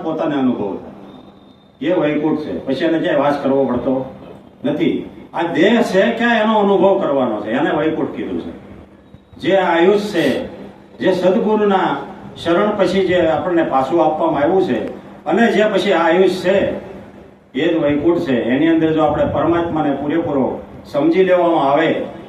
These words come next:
અને એ જ્ઞાન છે એ જ્યારે ભીતરમાં ઉતરે, એ પ્રમાણે ઉતર્યા પછી એને માણીએ કે એને વૈકુંઠ કહેવાય. વૈકુંઠ ક્યાંય ઉપરે નથી, ક્યાંય નીચે નથી,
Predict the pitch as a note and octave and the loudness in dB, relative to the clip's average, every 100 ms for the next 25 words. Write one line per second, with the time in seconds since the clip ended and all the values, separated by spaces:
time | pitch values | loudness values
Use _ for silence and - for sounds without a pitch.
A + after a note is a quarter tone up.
0 | - - - - D#3 - B2+ - - G#3 | -20 -20 -16 -4 -2 0 -2 -2 -2 0
1 | G3+ G3+ G#3+ G3 F3+ F#3 F3 E3+ D#3+ B2+ | 2 0 0 0 2 2 4 2 0 -2
2 | D3 F3 E3+ D3+ C#3 F3 E3 - - - | 0 0 0 0 0 0 0 -2 -4 -12
3 | - - - E3+ A3 G#3+ G#3 G3 F#3+ E3+ | -18 -20 -4 0 2 2 2 2 2 2
4 | E3 G3+ G#3 F#3 D#3 E3 E3 C3+ B2 D#3 | 0 2 2 0 0 2 2 2 2 4
5 | E3+ D#3 - C3 C#3 B2 B2 C3+ B2+ A#2 | 2 2 0 0 2 2 0 0 -2 -2
6 | A2 G#2+ - - - - - - - _ | -2 -2 -6 -12 -18 -20 -20 -20 -20 _
7 | - B2+ D#3+ F3+ F#3 - E3+ D#3 D3 G3 | -10 -2 0 2 0 0 0 0 0 2
8 | G3 F#3+ F3+ F3 D#3+ - C#3 C3 B2+ F3 | 4 4 2 2 0 0 2 2 2 2
9 | E3 D3 D3 A#2 | 2 2 0 0